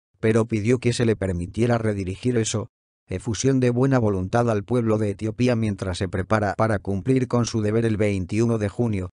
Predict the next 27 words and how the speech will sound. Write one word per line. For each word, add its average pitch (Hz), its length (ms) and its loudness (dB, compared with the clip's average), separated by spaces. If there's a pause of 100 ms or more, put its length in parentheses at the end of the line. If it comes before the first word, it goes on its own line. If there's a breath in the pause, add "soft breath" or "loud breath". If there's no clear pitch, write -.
dos 101 260 -4
mil 120 200 2
veintiuno, 107 720 2
para 98 180 0
votar 101 300 -2
en 110 120 0
las 110 220 0
elecciones 110 540 -2
nacionales, 101 640 -2 (120)
incluso 135 600 -2
cuando 104 320 0
la 95 100 0
nación 101 340 -2
sufría 110 460 0
la 101 80 -2
sequía, 101 460 0 (140)
la 95 240 -2
tragedia 123 520 2
de 110 80 0
los 98 180 -2
combates 104 560 -2
comunales 107 640 -2
y 110 120 -8
las 98 180 -4
graves 113 380 0
presiones 110 540 -2
internacionales. 92 1000 -4